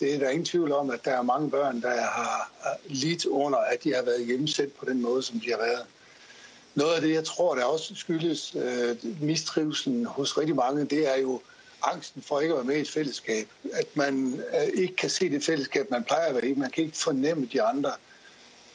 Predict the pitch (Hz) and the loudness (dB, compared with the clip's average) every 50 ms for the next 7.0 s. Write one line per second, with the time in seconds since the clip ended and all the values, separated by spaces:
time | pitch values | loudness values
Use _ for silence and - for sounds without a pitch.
0 | - - - 156 143 143 131 143 151 156 143 - - 147 143 165 175 165 - - | -8 -4 -2 0 2 2 2 4 2 2 0 0 0 0 0 2 0 -2 -2 -4
1 | - - - 226 165 - 143 143 156 156 143 - - 139 151 165 143 123 127 135 | -6 -10 -10 -4 0 2 2 2 2 2 0 2 2 0 2 0 0 -2 0 0
2 | 139 139 127 113 110 - - 127 123 120 120 117 113 110 - - - - - - | 0 0 0 -2 -4 -4 -4 -2 0 0 2 0 0 -2 -4 -10 -14 -8 -4 -2
3 | 117 - 143 143 123 113 113 113 110 113 - - - - 233 226 214 117 113 - | 0 2 2 2 2 2 2 0 0 0 -2 -4 -2 -2 0 0 2 0 -2 -2
4 | - - - - 208 196 - - - - 185 165 151 - 123 120 - 269 185 165 | -2 -4 0 0 0 2 0 0 0 2 2 2 2 0 -2 -4 -2 0 0 2
5 | 170 165 147 123 117 117 113 139 160 165 - - - - - - - - 143 151 | 2 2 2 2 0 2 2 2 0 0 -2 -4 -8 -8 -6 -4 -2 0 2 2
6 | 175 165 170 156 160 180 196 202 - - 175 151 135 131 117 - 139 143 135 | 2 2 2 2 2 2 0 0 0 -2 -2 -2 0 0 0 0 0 0 -2